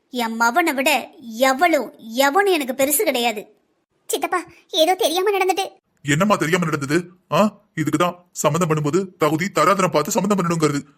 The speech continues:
Speaker 3: ஒரு சின்னவன் பெரியவன் ஒரு அந்தஸ்து கிடையாது. எவனாலும் எங்க வீட்டு பிள்ளைங்க மேல கை வச்சிருவீங்களா?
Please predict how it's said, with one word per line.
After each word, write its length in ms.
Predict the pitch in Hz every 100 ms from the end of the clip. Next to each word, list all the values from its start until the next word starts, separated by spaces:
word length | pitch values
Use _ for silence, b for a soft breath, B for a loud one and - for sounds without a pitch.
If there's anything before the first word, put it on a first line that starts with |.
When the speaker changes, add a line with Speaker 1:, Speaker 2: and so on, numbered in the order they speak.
| b -
Speaker 3:
ஒரு 160 | 143 139
சின்னவன் 440 | - 190 180 165 160
பெரியவன் 360 | 208 190 175
ஒரு 80 | 151
அந்தஸ்து 340 | 139 233 233 233
கிடையாது. 280 | 190 185 254 - _ 139
எவனாலும் 420 | 147 175 185 226 202
எங்க 100 | 196
வீட்டு 160 | 202
பிள்ளைங்க 200 | 196 185
மேல 100 | 165
கை 80 | 185
வச்சிருவீங்களா? 420 | 202 175 151 156